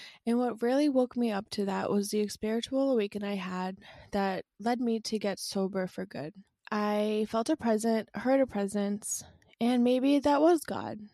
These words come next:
But it was something greater than myself that pushed me beyond my belief to go get help. And since then, God has worked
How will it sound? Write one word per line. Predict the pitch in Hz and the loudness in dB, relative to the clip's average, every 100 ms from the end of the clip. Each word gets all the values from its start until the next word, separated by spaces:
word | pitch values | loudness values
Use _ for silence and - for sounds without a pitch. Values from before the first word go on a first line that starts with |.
| _ _ _ _ - | _ _ _ _ -2
But | 220 | 0
it | 226 | 2
was | 240 240 | 0 0
something | 269 269 302 | -2 -2 -2
greater | 226 214 247 269 | 0 0 2 2
than | 208 | 2
myself | 196 202 208 208 | -2 -6 -8 -6
that | 208 220 | -6 -6
pushed | - 220 - | -4 -4 0
me | 233 | 2
beyond | 208 208 202 202 | 2 0 0 -2
my | 196 196 | -4 -6
belief | 202 196 196 - | -6 -4 -6 -6
to | 190 | -6
go | 190 185 | -2 -2
get | 185 - | -4 -6
help. | 202 - 254 _ _ _ - - - - _ _ | -6 -8 -10 _ _ _ -20 -20 -20 -20 _ _
And | 214 214 214 208 165 | 0 2 2 0 -4
since | - 240 240 - | -4 0 0 -2
then, | 214 202 208 208 208 _ _ _ _ _ _ _ _ _ - | -2 0 0 0 -2 _ _ _ _ _ _ _ _ _ -4
God | 240 220 208 208 | 0 2 2 -2
has | 208 214 208 | -2 -2 0
worked | 208 202 _ - | -4 -4 _ -14